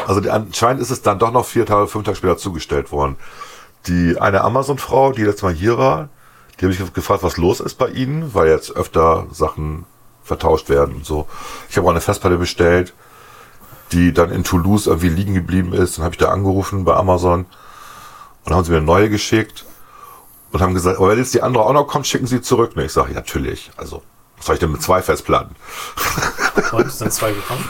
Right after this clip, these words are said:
Speaker 1: Nein, bisher noch nicht, aber sie, sie wissen's halt nicht anscheinend.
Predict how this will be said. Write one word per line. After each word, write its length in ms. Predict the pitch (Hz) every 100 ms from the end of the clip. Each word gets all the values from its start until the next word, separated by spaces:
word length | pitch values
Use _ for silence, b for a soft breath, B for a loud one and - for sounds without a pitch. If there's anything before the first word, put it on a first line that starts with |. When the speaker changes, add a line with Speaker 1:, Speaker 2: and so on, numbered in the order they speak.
| -
Speaker 1:
Nein, 200 | 107 123
bisher 240 | 131 147
noch 140 | 131 131
nicht, 260 | 131 -
aber 140 | - -
sie, 160 | - - B B B
sie 180 | - 90
wissen's 380 | 127 - 110 -
halt 180 | 71 69
nicht 240 | 73 -
anscheinend. 440 | 71 - 69 69